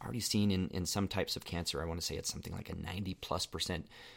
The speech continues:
um, rate of survival. I mean, amazing, amazing, um, results already. And so I, I definitely believe in that. I have connected with a few local dads who have not only been through that journey with their kids,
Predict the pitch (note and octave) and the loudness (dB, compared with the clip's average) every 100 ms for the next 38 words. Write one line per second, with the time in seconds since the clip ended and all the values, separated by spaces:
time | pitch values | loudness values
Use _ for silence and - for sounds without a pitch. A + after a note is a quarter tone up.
0 | - - F2+ E2 E2 F2+ F#2+ - E2 - | -20 -10 -4 -2 0 0 0 0 -2 0
1 | F2 E2+ C#2 F#2 F#2+ F#2+ - - - G#2+ | 0 2 2 4 2 2 -10 -20 -14 -8
2 | A2 A2+ A#2 B2+ C3 A#2 G2 F#2 D#2+ F#2 | -4 -2 0 2 2 2 2 2 0 -2
3 | G2+ G2 G#2+ G2 F#2+ F2 E2+ - - - | 0 2 2 2 2 0 -4 -12 -18 -20
4 | - - F2 F2 E2 - F2+ F#2 F2 E2+ | -18 -6 -4 -2 -2 -2 2 2 2 2
5 | E2 E2 E2+ E2+ - E2+ D#2+ C#2+ - - | 2 2 0 -2 0 2 2 0 -6 -6
6 | D#2+ F#2 - - A2 G#2+ F2+ E2+ E2+ E2+ | -6 -6 -4 0 2 4 2 2 0 2
7 | E2+ E2 D2+ - - - - - - F2+ | 2 0 -2 -8 -20 -20 -20 -14 -4 0
8 | F2+ F2 F2 - - - - G2+ G2+ F#2+ | 2 2 -2 -6 -20 -8 -2 0 4 4
9 | - F#2 F#2 F2+ - F#2+ F2+ E2+ D#2 E2+ | 4 0 -2 -2 0 4 4 4 2 2
10 | F2 - F#2 E2+ D#2+ - - - - - | 2 0 2 0 0 -8 -20 -20 -20 -6
11 | F2+ F2 F2 F2+ E2 D#2+ - - F2+ F#2 | 0 2 4 2 0 -4 -16 -2 2 2
12 | F#2+ F#2+ F2+ F#2 F#2+ G2 F#2+ F#2+ G2 A#2 | 4 4 6 4 4 4 2 2 2 2
13 | A2 G#2+ - - | 0 2 -2 -2